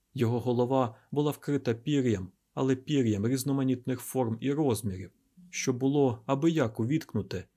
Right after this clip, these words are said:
від тім'я до шиї, товстим, нерівним, суцільним шаром. Короткозорі очі, що дивилися на Айзека і Дархан, були людськими, хоч повіки із засохлим слизом і гноєм ледь відкривалися.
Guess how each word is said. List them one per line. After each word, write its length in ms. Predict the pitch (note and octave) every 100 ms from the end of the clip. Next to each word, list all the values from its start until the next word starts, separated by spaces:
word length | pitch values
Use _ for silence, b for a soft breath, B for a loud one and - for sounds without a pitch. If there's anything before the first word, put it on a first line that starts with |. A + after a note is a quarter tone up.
| -
від 160 | C3 C3
тім'я 600 | - E3 D3 G#2 F2+ -
до 180 | A#2 D3+
шиї, 500 | - - G2+ F2 F2+ _ _ _ _ -
товстим, 600 | D3+ - - C#3+ C3 A2+ b b
нерівним, 680 | C#3 D3 C3 C3 A#2 A2 G2+ -
суцільним 640 | - C#3+ - A#2+ G#2+ C3
шаром. 460 | C#3+ - G2 F2 A2+ _ _ _ _ _ _ _ _ _
Короткозорі 720 | - C3 C#3+ - C#3 D#3+ D3 C3+
очі, 400 | D3+ D3+ - G#2+
що 180 | -
дивилися 540 | A2 A#2+ C3 A#2 A2 A2
на 140 | A2+
Айзека 480 | C#3 B2+ A2 A2 A2
і 60 | G#2+
Дархан, 560 | A2 A2 - C#3+ A#2+ - b
були 260 | C#3 C#3+ C#3
людськими, 640 | D3+ D#3 - B2 F#2+ F#2+ - _ _ _ _ B2+
хоч 140 | A2+
повіки 480 | - A#2+ C3+ C3 A#2
із 140 | A2
засохлим 560 | G#2 A2 - B2 A#2+ A2+
слизом 520 | - C3 C3 A2+ G2+ - b
і 100 | A2+
гноєм 460 | A2+ C#3+ B2+ F#2+ F2+ b b
ледь 260 | C#3 C3+ -
відкривалися. 800 | A#2 - D3+ A#2+ F2+ E2 -